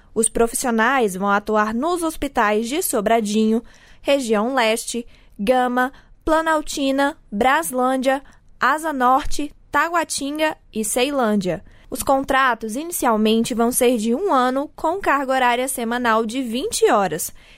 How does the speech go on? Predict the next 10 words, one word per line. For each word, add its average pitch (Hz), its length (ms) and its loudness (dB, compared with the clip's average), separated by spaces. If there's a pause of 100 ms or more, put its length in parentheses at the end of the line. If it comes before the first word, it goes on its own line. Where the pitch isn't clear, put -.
e 220 120 0
a 208 80 4
remuneração 226 800 -2
mensal 254 640 -2 (340)
de 233 120 -4
mais 226 260 0
de 226 100 -6
seis 269 520 -2
mil 277 300 0
reais. 311 600 0